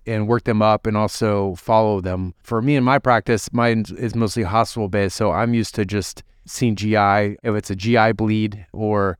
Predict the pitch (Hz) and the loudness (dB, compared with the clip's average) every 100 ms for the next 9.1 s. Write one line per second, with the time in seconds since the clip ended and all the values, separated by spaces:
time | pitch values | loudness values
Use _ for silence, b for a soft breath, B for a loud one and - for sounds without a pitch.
0 | - 110 - 127 113 120 107 107 110 104 | -2 -2 0 -2 0 0 0 0 -2 -2
1 | 117 107 113 98 117 113 110 101 - 104 | -2 -2 -2 -2 -2 0 0 -2 -2 -2
2 | 98 92 - _ _ _ 120 117 117 107 | -2 -4 -12 _ _ _ -2 2 2 2
3 | 107 98 87 113 101 98 87 113 104 95 | 0 -2 -4 -4 0 0 0 -4 -4 -2
4 | 101 110 98 92 _ _ - 139 156 170 | 0 2 0 -2 _ _ -2 4 4 4
5 | 160 151 127 131 120 143 127 107 107 107 | 2 2 2 -2 -2 -2 -2 -2 -2 0
6 | 107 104 104 131 120 131 117 - 123 120 | 2 2 0 -2 2 2 2 0 -2 2
7 | 135 - 131 123 113 117 110 - 113 120 | 0 2 0 2 2 2 0 0 0 0
8 | - 127 110 110 98 98 101 104 95 98 | 2 0 0 -2 0 -2 -2 0 0 -2
9 | 85 | -4